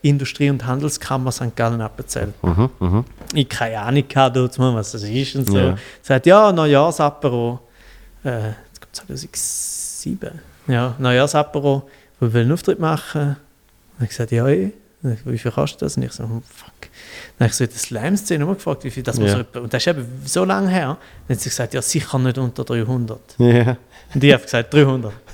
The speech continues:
Speaker 1: <laughs> Und sie so, „Ah, okay.“ <laughs> Und dann bin ich dort hin,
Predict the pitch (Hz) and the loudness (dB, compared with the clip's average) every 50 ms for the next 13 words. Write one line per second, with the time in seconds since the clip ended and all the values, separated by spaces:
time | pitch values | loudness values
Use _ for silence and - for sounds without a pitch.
0 | - - - - - - - - - - - - 135 151 147 - - - - - | -16 -14 -14 -14 -6 -2 -2 -2 -2 -2 0 0 2 2 0 -2 -6 -12 -20 -8
1 | - - - - 143 131 120 107 - - - - - - - - 156 - - 127 | -6 -6 -2 -2 -2 -2 -2 -4 -6 0 2 4 4 4 2 -2 -4 0 2 0
2 | 123 127 - - 190 - 247 226 - 294 254 - 247 - 220 220 - - - - | 0 4 6 8 10 10 10 10 10 8 8 8 6 6 6 6 6 4 0 -2
3 | - - - - - - - 160 156 - 190 208 190 180 165 147 - - 156 135 | -6 -14 -18 -18 -6 0 0 0 4 6 6 6 6 4 2 0 2 2 2 2
4 | - 135 135 131 139 156 185 214 214 | 2 2 0 0 2 2 0 0 -2